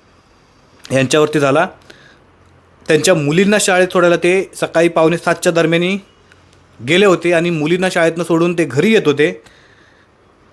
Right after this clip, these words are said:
घरी येत असताना खोपोलीमध्ये साईबाबा नगर आहे आणि या साईबाबा नगर परिसरामध्ये एक जया बार नावाचं एक बार आहे.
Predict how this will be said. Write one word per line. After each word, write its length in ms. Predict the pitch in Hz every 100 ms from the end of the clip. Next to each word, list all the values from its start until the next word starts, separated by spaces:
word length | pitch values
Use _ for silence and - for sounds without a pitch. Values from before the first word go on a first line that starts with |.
| 120
घरी 240 | 135 170
येत 160 | 214 202
असताना 500 | 175 175 165 185 190 - - _ _ _
खोपोलीमध्ये 680 | - 156 208 208 180 165 180
साईबाबा 520 | - 160 156 196 190
नगर 280 | 196 170 175
आहे 140 | 160 214 - - - -
आणि 120 | 139
या 100 | 170
साईबाबा 500 | 165 - 160 175 180
नगर 240 | 180 165 175
परिसरामध्ये 800 | 175 160 160 156 151 151 156 180
एक 160 | 160 131
जया 300 | 120 165 185
बार 360 | 151 147 143 117 - 123
नावाचं 400 | 135 143 143 160
एक 160 | 139
बार 240 | 131 147 143
आहे. 140 | 147